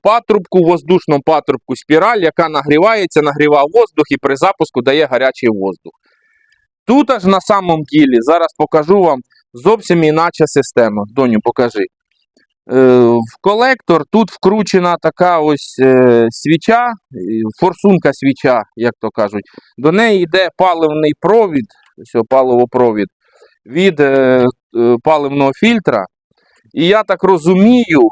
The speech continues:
що тут нагрівається солярка, пор-, порція солярки вприскується під тиском, уже розжарена через свічу.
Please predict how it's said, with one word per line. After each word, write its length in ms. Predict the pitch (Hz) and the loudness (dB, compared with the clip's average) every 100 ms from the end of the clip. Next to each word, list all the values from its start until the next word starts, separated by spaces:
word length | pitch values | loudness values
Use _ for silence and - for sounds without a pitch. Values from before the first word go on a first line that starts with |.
| _ _ - | _ _ -10
що 320 | - 170 160 - | -2 0 0 0
тут 200 | 233 196 | 0 0
нагрівається 800 | 160 165 160 185 185 170 147 156 | -2 -4 -2 0 2 0 -2 -4
солярка, 520 | - 170 202 214 - 135 | 0 0 0 -2 -2 -2
пор-, 240 | 156 170 120 127 123 | 0 0 0 -2 0
порція 360 | 175 - 151 | -2 -2 -4
солярки 520 | - 156 185 185 - 127 | 0 0 0 0 -2 -4
вприскується 1000 | - 151 175 - 143 131 120 - 127 - _ _ - | -2 -2 -2 0 0 2 0 0 -2 -2 _ _ -12
під 220 | 147 _ | -12 _
тиском, 500 | 190 202 - 143 131 | -2 -2 -2 -2 0
уже 200 | 131 143 | 0 2
розжарена 840 | 156 139 139 - 147 135 123 120 117 | 2 0 -4 -2 -2 -2 -4 -6 -6
через 240 | - 120 113 | -2 -2 -4
свічу. 520 | - 120 - 202 | -2 -4 0 2